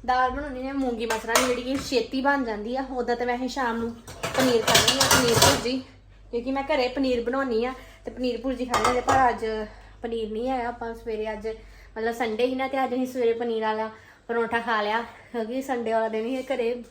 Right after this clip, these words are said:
ਮੈਂ ਕਿਹਾ, "ਚੱਲ, ਅੱਜ ਪਰੌਂਠੇ ਬਣਾ ਲੈਂਦੇ ਆ।" ਹੁੰਦੇ ਤਾਂ ਵੈਸੇ ਘਰੇ ਹੀ ਆ, ਪਰ ਅਸੀਂ ਅੱਗੇ ਪੋਹਾ, ਉਪਮਾ, ਦਲੀਆ, ਸਵੇਰ ਦੇ ਟਾਈਮ, ਮਾਰਨਿੰਗ ਟਾਈਮ ਅਸੀਂ ਇਹ ਚੀਜ਼ਾਂ ਬਣਾਉਂਦੇ ਹੁੰਦੇ ਆ। ਤੇ ਅੱਜ ਮੈਂ ਬ-, ਹੁਣ, ਹੁਣ ਬਣਾਉਣ ਲੱਗੀ ਆ ਦਾਲ। ਤੇ ਕੱਲ੍ਹ ਵਲੌਗ 'ਚ ਕਿਸੇ ਭੈਣ ਨੇ ਕੁਮੈਂਟ ਕੀਤਾ ਸੀ ਕਿ,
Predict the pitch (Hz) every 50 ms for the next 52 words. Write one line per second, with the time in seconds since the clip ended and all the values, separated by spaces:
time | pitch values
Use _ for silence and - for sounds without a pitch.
0 | - 233 226 226 233 226 254 254 254 240 226 226 - - - - - - - 226
1 | 226 226 226 226 214 202 208 226 240 240 233 208 196 196 196 208 214 220 - -
2 | - - - - 285 269 262 254 285 285 294 302 311 302 370 349 302 349 311 302
3 | 311 320 320 339 330 320 311 294 294 277 269 254 262 262 254 254 254 254 - -
4 | - - - - 254 247 240 262 269 277 269 254 254 254 254 254 254 254 254 254
5 | 254 254 254 - - - - - - 226 247 247 247 240 247 254 254 254 254 254
6 | - - - - - - 262 262 254 233 233 233 233 247 247 254 247 247 240 233
7 | 226 220 220 226 226 247 247 247 233 226 240 254 262 254 214 208 202 220 233 233
8 | 214 220 233 226 202 202 - - - - - - - - - 269 262 262 254 254
9 | 240 247 254 262 254 254 254 - - 294 285 277 269 254 233 233 208 214 - -
10 | - - 269 269 262 240 247 269 277 277 247 214 226 254 254 247 226 220 233 -
11 | - - - - - - - 254 269 277 277 262 269 277 302 302 302 262 285 277
12 | 269 247 233 - - 262 262 262 254 254 262 277 277 277 269 254 254 240 233 226
13 | 233 262 254 269 262 240 233 240 247 254 269 277 277 277 269 254